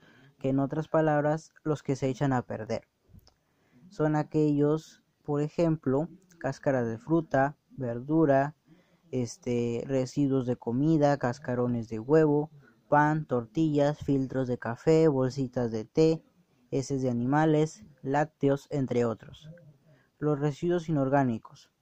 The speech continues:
son todos aquellos desechos de origen no biológico,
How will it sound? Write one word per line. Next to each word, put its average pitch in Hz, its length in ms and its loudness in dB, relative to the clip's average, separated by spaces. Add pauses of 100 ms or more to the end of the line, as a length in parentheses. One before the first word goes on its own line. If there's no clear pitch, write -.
(320)
son 190 280 -2
todos 190 320 0
aquellos 156 420 2
desechos 143 540 0
de 135 80 2
origen 139 500 0
no 147 140 4
biológico, 151 840 0